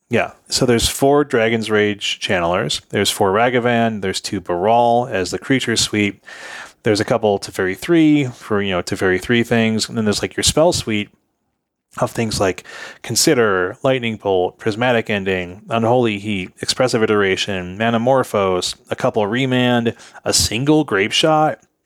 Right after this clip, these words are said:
things like, you know, four Bauble, four Underworld Breach. And my thought on this, how this deck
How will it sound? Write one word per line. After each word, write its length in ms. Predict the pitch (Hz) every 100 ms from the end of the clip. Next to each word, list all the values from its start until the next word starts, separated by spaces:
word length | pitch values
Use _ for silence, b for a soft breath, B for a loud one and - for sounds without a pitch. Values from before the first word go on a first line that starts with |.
| _ _ _
things 240 | 127 117 110
like, 160 | 98
you 100 | -
know, 60 | 101
four 240 | - 139
Bauble, 500 | 123 117 113 110 107
four 260 | 104 113 104
Underworld 420 | 98 95 98 95
Breach. 460 | 92 95 92 - - _ B B B B B B B
And 640 | - 127 120 117 113 110 117 _ _ _ _ _ _ _ _
my 480 | 139 131 127 123 123 _
thought 500 | - - 185 208 - -
on 280 | 208 190 175
this, 480 | 175 180 - - - _ _ _ _ _ -
how 220 | 104 131
this 160 | 123 -
deck 400 | 120 110 -